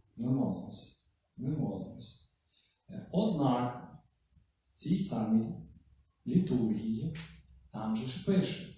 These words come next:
згадує священик поіменно.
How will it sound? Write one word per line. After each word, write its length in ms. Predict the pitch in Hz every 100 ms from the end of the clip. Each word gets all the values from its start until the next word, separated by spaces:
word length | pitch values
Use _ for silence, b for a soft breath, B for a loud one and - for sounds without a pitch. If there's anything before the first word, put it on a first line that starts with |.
| - - -
згадує 760 | 101 104 104 113 123 147 170
священик 960 | 180 - 107 - - 139 156 156 - -
поіменно. 2000 | 170 196 202 - - 139 160 160 104 113 127 135 135 107 98 95 92 87 -